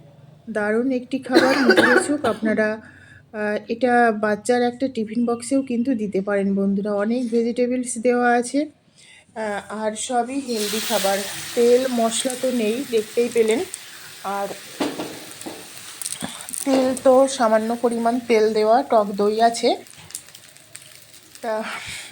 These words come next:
আপনারা নিজেরা খান, অপরকে খাওয়ান, বা বাচ্চার টিফিন বক্স, অফিসের লাঞ্চ বক্সেও আপনারা দিতে পারেন,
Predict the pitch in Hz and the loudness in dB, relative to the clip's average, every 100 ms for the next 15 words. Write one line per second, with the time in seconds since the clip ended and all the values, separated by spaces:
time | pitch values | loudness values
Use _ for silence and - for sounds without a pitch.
0 | 240 277 277 285 277 285 285 254 240 254 | -4 -2 2 6 6 6 2 -2 0 2
1 | 269 269 240 240 254 277 220 208 226 226 | 0 -2 2 2 2 -2 -4 -2 -6 -4
2 | 262 - 240 240 240 233 214 208 208 208 | -6 -2 2 4 2 2 2 2 0 -2
3 | 233 233 202 226 220 220 220 214 208 196 | -4 -6 -6 -2 0 0 0 -2 -2 -4
4 | 226 214 202 202 208 220 220 - - 226 | -2 0 -2 -2 -4 -2 -2 -4 -6 -4
5 | 233 214 196 196 196 196 208 233 233 247 | -2 -4 -2 -4 -4 -6 -4 -2 -2 -4